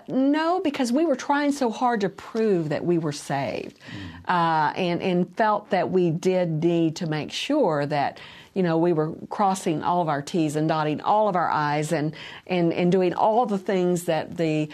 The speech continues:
Speaker 1: particular church where we were members were saying, "This is what you do,"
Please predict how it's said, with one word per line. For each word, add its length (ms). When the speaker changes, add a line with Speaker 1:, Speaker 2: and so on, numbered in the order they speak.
Speaker 1:
particular 480
church 420
where 120
we 160
were 160
members 420
were 140
saying, 380
"This 180
is 140
what 140
you 100
do," 460